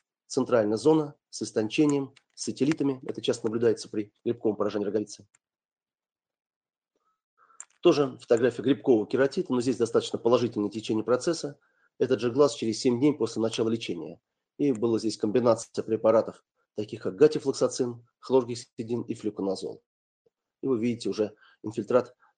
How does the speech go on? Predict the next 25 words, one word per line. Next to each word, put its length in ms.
э, 320
начинает 400
рассасываться 560
и 20
уходить. 400
М, 600
здесь 160
повезло 460
достаточно 400
быстро. 400
Ну, 100
правда, 220
и 40
пациент 340
поступил, 500
э, 520
быстро 560
после 220
начала 240
заболевания. 440
Поговорим 440
немножко 440
более 300
подробно 440
об 540